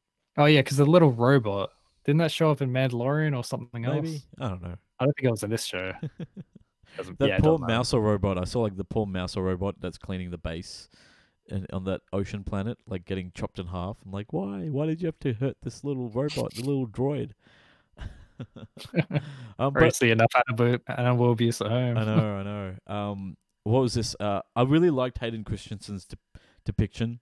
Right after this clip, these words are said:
Speaker 2: Like, I think he had, like, he did a, an excellent job as Darth Vader. Like, you could see the hatred in his eyes.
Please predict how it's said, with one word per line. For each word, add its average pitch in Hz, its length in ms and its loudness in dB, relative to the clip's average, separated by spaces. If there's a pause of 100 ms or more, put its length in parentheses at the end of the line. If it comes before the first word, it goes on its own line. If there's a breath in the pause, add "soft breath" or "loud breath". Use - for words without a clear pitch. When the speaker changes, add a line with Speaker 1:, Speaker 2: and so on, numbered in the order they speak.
(120)
Speaker 2:
Like, 92 120 -12
I 98 80 -4
think 110 200 -8
he 104 120 -6
had, 90 160 -6 (520)
like, 92 140 -10
he - 140 -6
did 101 160 -4
a, 87 200 -8 (100)
an 90 100 -8
excellent 90 380 -6
job 87 220 -8
as 85 120 -10
Darth 87 240 -6
Vader. 85 260 -2
Like, 87 180 -4 (320 loud breath)
you 113 80 -4
could 120 200 -2
see - 440 -4
the 95 100 -6
hatred 98 480 -8
in 87 100 -12
his 85 180 -12
eyes. 78 560 -14